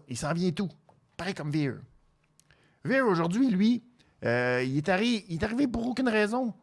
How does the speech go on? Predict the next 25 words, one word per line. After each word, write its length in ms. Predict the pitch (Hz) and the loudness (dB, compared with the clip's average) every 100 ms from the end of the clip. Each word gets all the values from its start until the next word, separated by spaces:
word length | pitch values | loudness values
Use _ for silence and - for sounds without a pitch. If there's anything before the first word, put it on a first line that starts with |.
| _ | _
dans 140 | 123 | -4
une 140 | 156 175 | -2 0
entrevue 360 | 180 185 202 | 0 0 0
de 320 | 208 143 131 131 | 0 0 0 -2
Sarah 240 | - 156 | -2 -4
Schreiber 380 | 151 156 143 170 | 0 0 2 0
avec 200 | 143 123 | -2 -2
The 120 | 120 | -2
Miz, 260 | 135 196 160 | 0 -2 -6
mais 100 | - | -6
avant 240 | 143 160 | -4 -2
que 60 | 190 | -2
The 100 | 139 | -2
Miz 180 | 139 147 | -2 -4
arrive. 420 | 117 147 240 - _ _ _ | -4 -6 -10 -16 _ _ _
Puis 80 | - | -6
là, 60 | 175 | -4
Sarah 220 | 175 143 | 0 -2
Schreiber, 420 | 143 151 127 196 | 0 2 2 0
c'est 80 | 170 | 0
comme 140 | 139 | -4
juste 100 | 147 | -2
se 60 | 180 | -2
revirer 320 | 143 135 151 | 0 0 0
comme 260 | 160 117 | -2 -4